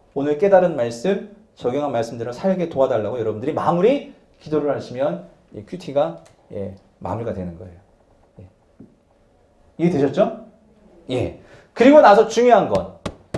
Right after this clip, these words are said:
이거를요, 나눠보시는 거예요. 옆에 있는 지체들하고 다락방 같은 데 가가지고 나누면은 참 신기한 게 뭐냐면은, "나는 오늘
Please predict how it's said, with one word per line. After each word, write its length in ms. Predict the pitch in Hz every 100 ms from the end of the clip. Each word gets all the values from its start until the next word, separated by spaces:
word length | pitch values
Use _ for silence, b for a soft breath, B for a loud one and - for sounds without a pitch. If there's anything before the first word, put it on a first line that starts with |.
| -
이거를요, 760 | 190 285 240 226 220 - -
나눠보시는 840 | - 113 170 285 196 180 - 104 85
거예요. 180 | 85 92 - _ _ -
옆에 240 | 123 127 147
있는 260 | 143 135
지체들하고 760 | 127 120 117 113 104 135 208 - b b
다락방 360 | - 147 151 160
같은 200 | 135 -
데 80 | 123
가가지고 560 | 107 104 104 143 - -
나누면은 500 | 117 165 165 151 165
참 220 | - 233
신기한 380 | - 330 311 277
게 60 |
뭐냐면은, 420 | 151 151 147 131
"나는 360 | 131 190 254 180
오늘 460 | 196 220 214 -